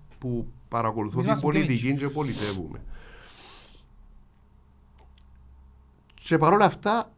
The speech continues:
Speaker 1: έμεινε. Φέρνω το ξανά στο σήμερα.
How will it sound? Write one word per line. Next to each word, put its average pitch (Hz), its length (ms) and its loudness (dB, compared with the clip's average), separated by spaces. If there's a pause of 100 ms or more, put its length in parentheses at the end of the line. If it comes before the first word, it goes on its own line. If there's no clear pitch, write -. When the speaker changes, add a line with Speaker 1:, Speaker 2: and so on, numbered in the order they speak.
(260)
Speaker 1:
έμεινε. 151 480 -2 (1600)
Φέρνω 139 280 0
το 147 340 2
ξανά 135 340 0
στο 131 180 -2
σήμερα. 127 560 -2